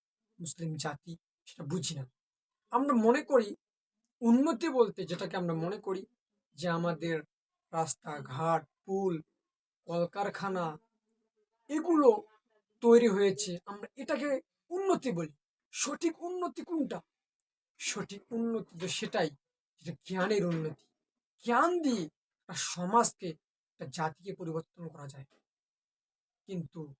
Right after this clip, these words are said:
এই যে আমরা যেটাকে উন্নতি বলি,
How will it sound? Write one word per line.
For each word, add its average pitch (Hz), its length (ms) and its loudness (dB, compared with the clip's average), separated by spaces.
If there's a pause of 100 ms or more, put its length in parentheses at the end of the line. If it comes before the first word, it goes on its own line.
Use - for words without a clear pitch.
(1080)
এই 214 160 -4
যে 160 380 -4
আমরা 180 280 -4
যেটাকে 165 260 -4
উন্নতি 180 460 -4
বলি, 165 420 -4